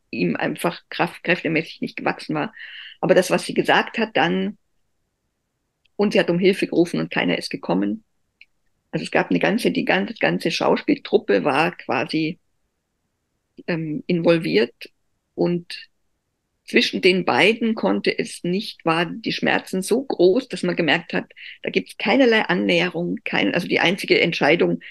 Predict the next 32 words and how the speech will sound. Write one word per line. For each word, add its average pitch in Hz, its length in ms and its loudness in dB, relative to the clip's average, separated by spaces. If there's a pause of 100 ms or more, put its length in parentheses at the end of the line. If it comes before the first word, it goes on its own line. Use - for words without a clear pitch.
(340)
und 185 160 0
Vereinbarung, 170 420 2
die 175 100 2
sie 175 100 -2
getroffen 180 320 0
haben, 165 100 0
dass 170 140 -2
sie 170 80 -2
nicht 175 200 -2
mehr 165 140 0
zusammen 170 360 -2
spielen 190 360 -2
werden, 175 260 2
dass - 160 -4
also - 220 -6
in - 140 -6
keiner - 280 0
Produktion - 720 -4 (800)
sie 175 160 0
zusammen 165 360 0
auf - 120 -8
der 160 100 -2
Bühne 196 240 0
stehen 175 240 0
und 170 140 0
damit 160 260 0
auch 180 100 -12
keine 165 200 -2
Proben 175 360 -2
zusammen 170 400 -4
haben 165 220 -4
werden. 165 220 -4